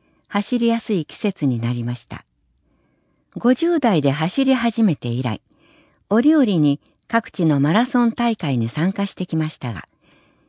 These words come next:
やはり故郷京都で開催される大会には格別の思いがあります。第一回京都マラソンに参加した時、自分の足で走ってみた都大路は、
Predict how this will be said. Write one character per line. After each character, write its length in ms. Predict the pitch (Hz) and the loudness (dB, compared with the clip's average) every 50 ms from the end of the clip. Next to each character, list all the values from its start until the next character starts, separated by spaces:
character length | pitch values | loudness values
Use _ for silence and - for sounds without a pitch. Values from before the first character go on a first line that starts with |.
| _ - | _ -4
や 120 | - 226 247 | -2 -2 -2
は 140 | 277 339 | 0 0
り 200 | 302 233 185 180 _ _ _ _ _ _ | 0 0 -2 -4 _ _ _ _ _ _
故 160 | - 262 277 | 0 0 0
郷 300 | - - 208 180 143 131 | 2 2 0 0 0 0
京 260 | 120 - - - 254 | -2 -2 0 0 0
都 140 | - - 165 | 0 -2 -4
で 160 | 131 131 127 | -2 -2 -4
開 220 | - - 180 214 226 | -4 -2 -2 -2 -2
催 200 | - 233 220 220 | -2 -4 -4 -4
さ 200 | - - 208 190 | -4 -4 -4 -2
れ 120 | 190 190 | -2 -2
る 100 | 170 160 | -2 -4
大 220 | - - 160 165 165 | -6 -4 -4 -4 -4
会 240 | - 170 160 147 | -4 -4 -2 -2
に 140 | 143 143 135 | -2 -2 -2
は 100 | 117 - _ _ _ _ _ _ _ | -4 -6 _ _ _ _ _ _ _
格 240 | - 175 170 - 247 | -8 -8 -2 -2 0
別 240 | 262 247 - - 226 | 0 0 -2 0 0
の 160 | 220 202 185 | 0 2 2
思 180 | 180 175 202 190 | 2 2 2 2
い 80 | 151 | 0
が 100 | 123 110 | -2 -4
あ 60 | 101 98 | -8 -8
り 120 | 95 90 | -8 -10
ま 120 | 80 80 | -10 -10
す。 180 | - - - _ _ _ _ _ _ _ _ _ _ _ _ _ _ _ _ _ _ _ _ _ _ _ _ _ _ _ _ _ - 190 | -12 -14 -18 _ _ _ _ _ _ _ _ _ _ _ _ _ _ _ _ _ _ _ _ _ _ _ _ _ _ _ _ _ -8 -2
第 360 | 196 294 339 320 208 165 156 | 0 2 2 2 2 0 0
一 80 | 147 _ _ _ | -4 _ _ _
回 280 | - 180 160 120 - _ _ _ _ _ | -4 -2 -2 -2 -4 _ _ _ _ _
京 220 | - - 233 277 285 | -2 2 2 2 4
都 160 | - 269 254 | 4 4 4
マ 140 | 240 247 240 | 4 4 2
ラ 100 | 240 226 | 0 -2
ソ 160 | - - 147 | -2 -2 0
ン 60 | 135 | 0
に 100 | 123 117 | 0 -2
参 240 | 120 - 160 180 185 | -2 -2 -2 -2 -2
加 140 | - 175 175 | -2 -4 -6
し 100 | - - | -6 -6
た 140 | 156 143 | -10 -8
時、 280 | - 120 117 - - - _ _ _ _ _ _ _ _ _ _ _ _ _ _ _ - | -8 -8 -10 -10 -16 -18 _ _ _ _ _ _ _ _ _ _ _ _ _ _ _ -6
自 160 | 175 208 247 | -2 -2 4
分 220 | 262 311 311 302 | 6 6 8 8
の 120 | 294 277 269 | 8 6 4
足 260 | 269 277 - 277 247 | 2 0 -2 -4 -2
で 80 | 220 | 0
走 320 | 196 185 190 202 - - 269 | 0 0 -2 -4 -2 -2 -4
っ 40 | 262 | -4
て 160 | - - 185 | -2 0 0
み 120 | 180 175 | 0 0
た 160 | - 151 143 | 0 0 0
都 420 | 139 143 156 180 196 - - 185 175 | 2 2 2 2 0 0 -2 -2 0
大 120 | 170 156 | 0 -2
路 140 | - - 127 | -2 -2 -2
は、 160 | 127 120 123 | -2 -2 -4